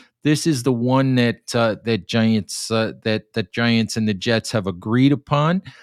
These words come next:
and we'll see what happens here. But, uh, hopefully this surface helps reduce some of the injury rates that, uh,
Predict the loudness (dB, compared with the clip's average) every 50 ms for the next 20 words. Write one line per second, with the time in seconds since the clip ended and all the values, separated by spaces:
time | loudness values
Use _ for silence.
0 | -20 _ _ _ _ -2 0 0 0 0 0 -2 -2 -2 -2 0 2 2 4 4
1 | 4 2 2 0 0 0 2 0 0 0 -2 -2 -2 -2 -4 -2 0 2 2 2
2 | 0 -2 -6 -16 -20 _ _ _ _ _ _ 0 0 0 0 -2 -6 _ -4 0
3 | 2 2 2 2 0 -2 -6 _ _ _ _ _ _ _ _ _ _ -2 0 2
4 | 2 2 -2 -6 -6 -4 -2 0 2 2 2 0 0 -2 -6 _ -16 -16 -6 -2
5 | 0 0 0 0 -4 -6 -4 -4 -4 -4 -4 -4 -6 -6 -6 -2 0 0 0 0
6 | -4 -8 -6 -4 -4 -4 -4 -6 -6 0 2 2 4 2 0 -2 -8 -8 -8 -4
7 | 0 2 2 4 2 2 0 -2 -2 -2 -2 0 2 4 4 4 4 4 2 4
8 | 4 4 4 4 4 4 2 2 0 -2 -6 -8 -8 -10 -16 -20 -20 _ _ _
9 | _ -6 -4 -2 0 0 -2 -4 -6 _ -4 0 0 2 2 0 -2